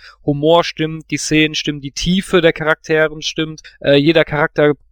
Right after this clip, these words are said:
kriegt auch genügend Screentime, um sich zu entwickeln. Die Szene mit Yondu, großartig, da, da kann man eigentlich nichts dran, dran, äh, finden, was, was, äh,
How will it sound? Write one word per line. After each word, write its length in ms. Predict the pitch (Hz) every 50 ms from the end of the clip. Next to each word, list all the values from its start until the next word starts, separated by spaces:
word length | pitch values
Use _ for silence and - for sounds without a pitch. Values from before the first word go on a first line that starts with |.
| _ _ _ -
kriegt 220 | - 160 - - 139
auch 80 | 139
genügend 380 | - 156 143 151 156 151 147 -
Screentime, 920 | - - - - 151 165 180 190 190 _ - - - 165 160 170 170 175
um 140 | 160 156 147
sich 140 | 143 143 -
zu 100 | - 151
entwickeln. 540 | 147 139 127 151 - - 185 175 170 175 - - - _ _ -
Die 140 | 147 151 139
Szene 340 | - - 151 156 156 160
mit 140 | 151 143 131
Yondu, 640 | 131 127 135 160 175 175 170 170 165 170 170 160 143 - - _ _ _ _ 135
großartig, 880 | 135 123 127 151 175 175 - 98 143 151 151 156 - 165 156 - -
da, 300 | - 139 131 131 135 135
da 380 | 131 131 135 131 131 127 127 127 120 _ - -
kann 120 | - 147
man 280 | 151 147 151 147 127 - - - - _ _ _ _ _ -
eigentlich 400 | - 147 160 160 160 156 - -
nichts 500 | 151 147 156 185 208 - - - - -
dran, 320 | - - - 156 165 165 160 - - - - 143 143
dran, 320 | 147 139 139 151 156 147
äh, 160 | - 135 143 139
finden, 340 | - - - 160 156 147
was, 320 | 135 143 147 - - - 131
was, 260 | 139 147 - - -
äh, 260 | 90 123 113 107 78